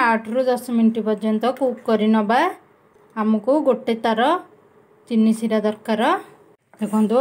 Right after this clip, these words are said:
ଆମର ଆଠରୁ ଦଶ ମିନିଟ୍ ହୋଇଗଲାଣି। ଏବେ ଆମେ check କରିନେବା। ଏବେ ଆମେ ଗ୍ୟାସ୍କୁ ବନ୍ଦ କରିନେବା। ସିଟ୍ରିକ୍ ଏସିଡ୍ ପକେଇ ନେବି। ଏହା ପକେଇବା ଦ୍ୱାରା ସିରପଟି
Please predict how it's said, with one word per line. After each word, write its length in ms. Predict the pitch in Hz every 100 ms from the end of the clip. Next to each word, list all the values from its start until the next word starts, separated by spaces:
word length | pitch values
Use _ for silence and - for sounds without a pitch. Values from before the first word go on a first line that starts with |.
| 269
ଆମର 240 | 226 220 247 240
ଆଠରୁ 280 | 220 214 226 262
ଦଶ 120 | 247 240 226
ମିନିଟ୍ 220 | 220 220 214
ହୋଇଗଲାଣି। 580 | 220 208 208 208 208 269 392 - _ _ _ _ _ _ 226
ଏବେ 140 | 202 214
ଆମେ 160 | 220 254
check 200 | 254 226 -
କରିନେବା। 460 | 220 208 214 190 247 381 - - _ _ _ _ _ _ _ _ _ _ _ _ _ _ _ _ _ _ _ _ _ _ _ _ _ _ _ _ _ _ _ - 220
ଏବେ 180 | 214 214 208
ଆମେ 140 | 208 233
ଗ୍ୟାସ୍କୁ 360 | 254 220 214 - 214
ବନ୍ଦ 180 | 226 208 220
କରିନେବା। 440 | 208 208 202 220 320
ସିଟ୍ରିକ୍ 300 | 208 214 214 220
ଏସିଡ୍ 340 | 214 - 226 226
ପକେଇ 240 | 226 226 214
ନେବି। 240 | 214 202 285 415 - _ _ _ _ _ _ _ _ _ _ _
ଏହା 120 | 226 226
ପକେଇବା 420 | 240 233 226 214 220 208
ଦ୍ୱାରା 240 | 220 240 381 427 - - _ _ _ - _ 311 -
ସିରପଟି 560 | 233 226 220 - 262